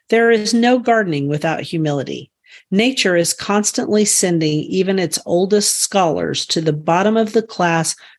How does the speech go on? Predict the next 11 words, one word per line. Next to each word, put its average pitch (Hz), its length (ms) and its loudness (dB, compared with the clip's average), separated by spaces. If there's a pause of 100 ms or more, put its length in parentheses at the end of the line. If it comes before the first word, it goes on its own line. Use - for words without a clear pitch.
for 151 160 0
some 185 760 0
egregious 156 880 0 (100)
blunder." 143 640 -2 (440)
Alfred 190 400 0
Austin, 156 540 0
English 160 560 -2
poet. - 580 -8 (880)
Humility 196 640 4
is 175 140 2
important. 160 800 -2